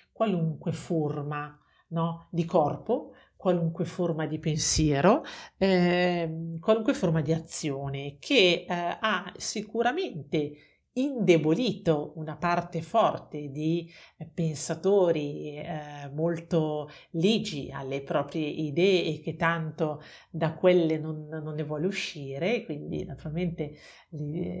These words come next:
il fatto che tutte le persone potessero parlare ha scalfito un po' le certezze di questi gruppi così radicali. D'altronde ha ampliato, eh, secondo me, la possibilità, ha dato la possibilità a tutti di conoscere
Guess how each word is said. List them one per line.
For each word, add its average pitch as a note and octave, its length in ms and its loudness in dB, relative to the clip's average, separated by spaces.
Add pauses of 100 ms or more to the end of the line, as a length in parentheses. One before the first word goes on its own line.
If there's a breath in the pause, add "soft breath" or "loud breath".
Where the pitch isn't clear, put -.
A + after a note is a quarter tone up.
il - 80 -12
fatto E3 340 -2
che E3 160 -4
tutte - 220 -8
le E3+ 80 2
persone E3 340 -2
potessero D#3 440 -6
parlare E3 380 0
ha D#3 40 2
scalfito D#3 600 -6
un C#3+ 100 -6
po' D#3+ 120 -4
le C#3+ 120 -2
certezze C#3+ 760 -6
di C#3+ 120 -12
questi D#3+ 340 -6
gruppi D3+ 280 -6
così D3+ 220 -4
radicali. F#3+ 840 -4 (580 loud breath)
D'altronde G3+ 1200 2
ha F3+ 240 0
ampliato, F3+ 1120 0
eh, D#3+ 300 -4
secondo E3+ 460 -10
me, E3 160 -4
la D#3+ 140 -4
possibilità, D#3+ 920 -4
ha E3 120 -6
dato D3 260 -6
la D3+ 80 -4
possibilità E3 520 -2
a E3 100 -4
tutti E3+ 400 -4
di D#3 140 -2
conoscere D#3+ 680 2